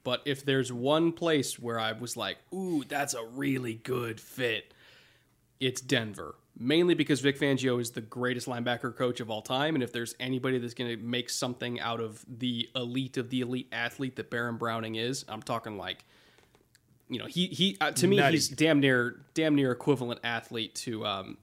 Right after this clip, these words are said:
Speaker 1: who's the Penn State kid that went in the first round? I'm forgetting his name. Uh, the Cowboys.
Speaker 2: Oh.
Speaker 1: Shit.
Speaker 2: Yeah. Mm-hmm. And if you hadn't said it, I <laughs> would've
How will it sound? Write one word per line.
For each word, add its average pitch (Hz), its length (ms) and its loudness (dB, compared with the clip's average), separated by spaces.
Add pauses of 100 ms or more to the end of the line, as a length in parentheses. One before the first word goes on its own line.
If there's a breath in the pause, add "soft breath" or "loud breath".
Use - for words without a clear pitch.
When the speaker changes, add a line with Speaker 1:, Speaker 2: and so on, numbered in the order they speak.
(500)
Speaker 1:
who's 139 140 -6
the - 80 -10
Penn 117 240 -2
State 107 340 -4
kid 98 260 -10
that 98 100 -6
went 104 140 -8
in 71 40 -10
the - 60 -14
first - 280 -12
round? 78 240 -10 (920)
I'm - 60 -20 (120)
forgetting 101 280 -6
his 82 140 -12
name. 87 220 -12 (640)
Uh, 107 200 -8
the 101 60 -14
Cowboys. 113 680 -4
Speaker 2:
Oh. - 80 -20
Speaker 1:
Shit. - 440 -2
Speaker 2:
Yeah. 139 200 4 (200)
Mm-hmm. 143 380 0 (460)
And 131 100 6
if 123 100 0
you 127 120 8
hadn't 139 240 8
said 147 260 8
it, 113 100 4
I 120 80 2
<laughs> - 20 -
would've - 140 4